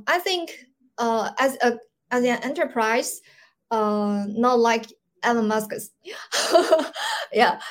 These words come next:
I mean, we want to, uh, make profit, right? Uh, so I think the biggest challenge for us is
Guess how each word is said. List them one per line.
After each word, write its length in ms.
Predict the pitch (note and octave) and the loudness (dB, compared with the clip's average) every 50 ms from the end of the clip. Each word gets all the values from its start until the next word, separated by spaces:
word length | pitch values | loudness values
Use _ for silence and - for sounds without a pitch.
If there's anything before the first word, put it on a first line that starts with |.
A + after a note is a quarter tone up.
| - | -4
I 120 | - B3+ C#4 | 0 2 4
mean, 280 | C#4 C#4 C#4+ C4+ - | 4 4 2 0 -2
we 80 | B3+ C4+ | -2 -2
want 280 | C4 B3 B3+ C4 C4+ C4 - - | 0 2 2 2 2 0 -2 -2
to, 280 | C4 B3 B3 B3 B3 - - - | 0 2 2 0 -2 -6 -12 -8
uh, 60 | - A3+ | -4 0
make 300 | A#3 A#3+ B3 B3 A#3+ - | 2 4 2 2 0 -2
profit, 420 | A#3 - - - C#4+ G3+ - - | -4 -2 -2 -2 -4 -6 -8 -8
right? 320 | G#3 F#3+ G3 A3+ B3 B3 B3 - - _ - - - - - _ _ - | -6 -4 -2 -2 -4 -4 -6 -12 -16 _ -20 -20 -20 -20 -20 _ _ -2
Uh, 560 | A3+ A3 A3 A3 G#3+ G#3+ G#3 G3+ G3+ G3+ G#3 - | 0 0 2 2 0 0 0 0 -2 -4 -6 -8
so 540 | - - - C4+ B3+ B3 A#3+ A#3+ A#3 A3+ A3+ A3+ | -6 -2 0 2 4 4 4 4 4 4 2 0
I 100 | C4+ D4 | -2 -2
think 400 | D4 - D4 C#4 C#4+ C4+ - - - | -2 -4 -6 -6 -6 -8 -12 -16 -10
the 160 | A3 A3 A#3 | -6 -4 -4
biggest 540 | G#3 G#3+ A3 C4 C4 C4 C4+ C4 - - - - - _ _ _ - | -4 -4 -6 -8 -8 -8 -10 -12 -12 -12 -12 -12 -12 _ _ _ -12
challenge 360 | - - B3 B3+ C#4 C#4+ C4 A#3+ | -6 -4 -2 0 0 0 -2 -2
for 120 | A#3+ A#3 A#3 - | -2 -2 -2 0
us 220 | A#3 A#3 A3 G#3+ - - | -2 -4 -4 -4 -4 -2
is 280 | A3+ A3+ A3+ G#3 - | 0 0 0 -4 -10